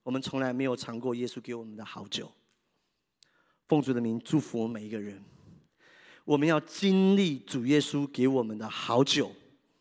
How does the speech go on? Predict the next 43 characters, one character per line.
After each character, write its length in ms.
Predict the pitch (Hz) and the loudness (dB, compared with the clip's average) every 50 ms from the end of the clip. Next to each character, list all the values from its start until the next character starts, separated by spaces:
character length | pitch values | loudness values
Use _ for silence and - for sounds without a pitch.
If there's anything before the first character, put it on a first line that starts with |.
| _ _ _ _ _ _ _ _ _ _ _ _ _ _ | _ _ _ _ _ _ _ _ _ _ _ _ _ _
当 180 | 160 165 180 | 2 4 6
有 140 | 175 170 151 | 6 6 6
人 180 | 147 139 147 156 | 4 2 0 -2
把 180 | 147 143 147 156 | -2 -2 -2 -2
水 340 | - - - - 139 123 | -4 -6 -4 -4 -4 -2
舀 160 | 127 131 117 120 | -2 -4 -8 -8
出 160 | - - 151 | -4 0 0
来 60 | 139 | 2
的 100 | 131 131 | 2 0
时 180 | 123 - - 123 | -4 -6 -6 -2
候， 160 | 131 131 117 | -2 -2 -2
水 600 | - - - - - - 147 123 107 104 104 98 | -2 -6 -8 -8 -2 0 0 0 0 -4 -8 -10
就 260 | _ - 147 127 120 | _ 0 0 0 0
变 420 | - - - 160 151 131 113 113 | -2 2 2 4 4 4 0 -4
成 220 | 107 - - 117 104 | -10 -10 -12 -10 -10
了 100 | 107 104 | -12 -12
酒。 280 | - - - 104 - - _ _ _ _ - _ _ _ _ _ | -10 -10 -10 -10 -12 -16 _ _ _ _ -20 _ _ _ _ _
用 280 | - 190 233 214 190 170 | 4 4 4 4 4 2
人 340 | 156 147 143 147 160 151 - | 2 2 2 0 -2 -8 -8
没 220 | - 160 156 143 165 | -8 -6 -4 -2 0
有 120 | 180 147 | -2 -2
制 180 | 135 - - 165 | -4 -4 -10 0
造 200 | 151 180 156 139 | 2 2 2 2
酒， 340 | - - - 117 90 - - _ _ _ _ _ _ _ | -2 -6 -8 -8 -10 -12 -20 _ _ _ _ _ _ _
没 160 | - 165 185 | 0 2 2
有， 180 | 226 254 202 123 - - _ | 2 2 0 -4 -8 -20 _
不 100 | - 190 | -4 -2
是 120 | 214 - 262 | 0 2 4
他 140 | 220 233 | 4 4
制 200 | 240 - - 262 | 4 2 -4 0
造 200 | 196 277 262 208 | 2 4 4 4
的， 220 | 147 - 117 98 - _ _ _ _ _ | 2 -2 -8 -14 -14 _ _ _ _ _
没 160 | 151 165 196 | 2 4 4
有， 160 | 220 170 110 - - - - _ _ _ | 4 2 0 -4 -12 -20 -20 _ _ _
他 140 | - 185 190 | -4 -2 -2
们 100 | 185 - | -2 -6
只 120 | - 139 | -8 -12
做 200 | - - 190 170 | 0 2 4 4
了 80 | 147 147 | 4 2
一 60 | 139 | 0
件 220 | 139 - 156 139 | 0 0 -2 -2
事 160 | 127 - 147 | 0 -4 -8
情， 280 | 135 - - 120 104 | -6 -6 -8 -6 -8